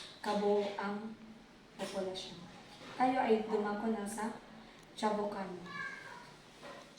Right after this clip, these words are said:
May one thousand two hundred tao nagsasalita sa Chavocano, isang creole na batay sa wikang Kastila. Noong twenty,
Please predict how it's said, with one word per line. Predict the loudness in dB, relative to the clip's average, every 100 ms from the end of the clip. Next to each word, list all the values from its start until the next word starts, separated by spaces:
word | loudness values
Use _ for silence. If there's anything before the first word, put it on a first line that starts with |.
| -8
May | 2 4 6 6
one | 4 4
thousand | 2 2 2 2 2 0
two | -2 0
hundred | 0 0 0 -2 -4 -4
tao | -2 0 0 -4 -8 -14 -16 -18 -16 0
nagsasalita | 2 2 2 2 2 2 2 0
sa | -2 -2
Chavocano, | 0 0 -2 -4 -6 -8 -10 -14 -18 -20 -20 -14 -2
isang | 0 2 2 2 -2 -6 -12 -16 0
creole | 4 6 6 2 -4 -4
na | -2
batay | 0 0 2 4
sa | 4 4 0
wikang | 0 -2 -4 -6
Kastila. | -8 -8 -4 -4 -4 -8 -16 -16 -18 -18 -16 -14 -14 -14 -4 2
Noong | 6 8 8 6 2
twenty, | 2 4 6 6 4